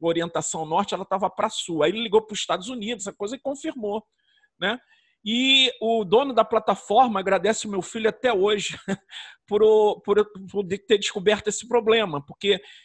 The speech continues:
exist-, a-, havia problemas sérios, inclusive na segurança, né, pra questão de ater-, de aterrissagem dos, dos helicópteros, tá?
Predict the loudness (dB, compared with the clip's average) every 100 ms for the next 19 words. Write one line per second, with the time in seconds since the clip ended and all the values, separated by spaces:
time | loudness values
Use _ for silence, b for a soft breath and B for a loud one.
0 | B -2 -2 -2 -6 -8 -2 0 2 2
1 | 0 -2 -2 0 -2 -2 -2 -4 0 2
2 | 2 0 -6 -8 -8 -6 -6 -6 -4 -4
3 | -2 -2 -4 -6 -6 -4 -6 -8 b b
4 | b _ 2 2 2 -2 -2 -2 -2 0
5 | 0 -2 -6 -2 -2 0 0 -2 -2 0
6 | 2 2 0 -4 -8 -10 -12 -6 -2 -2
7 | -2 0 2 0 -6 -8 -10 -10 -10